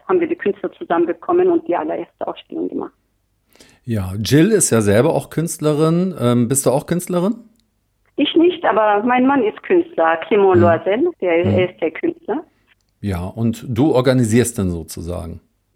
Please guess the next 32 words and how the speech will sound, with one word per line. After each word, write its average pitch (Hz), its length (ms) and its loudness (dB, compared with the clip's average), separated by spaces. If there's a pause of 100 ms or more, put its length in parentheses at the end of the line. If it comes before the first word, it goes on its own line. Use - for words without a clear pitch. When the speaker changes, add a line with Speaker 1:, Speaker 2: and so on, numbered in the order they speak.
(140)
Speaker 1:
Ja, 165 180 0
ja. 214 320 0 (460)
Also, 175 460 -4 (220)
äh, 226 240 2
ich - 160 -2
als 208 200 0
Widerstand, 254 520 -2
wir 220 100 -4
kennen 233 340 -2
sowieso 170 600 -2
mit 196 220 0
Jill 208 280 0 (600)
im 208 160 4
Rahmen 196 280 2
des 190 220 -2
Widerstandes 214 840 0
und, 190 280 0
ähm, 185 520 2
ja, 220 160 2
da 185 180 -2
haben 196 140 0
wir 180 120 0
dann 175 280 2
begonnen, 185 340 0
eben 180 380 0
Kunst - 340 -4
und 175 240 -2
Widerstand 185 580 -4
zusammen 160 480 -2
auf - 220 -8
die 151 80 -14
Beine 160 320 -2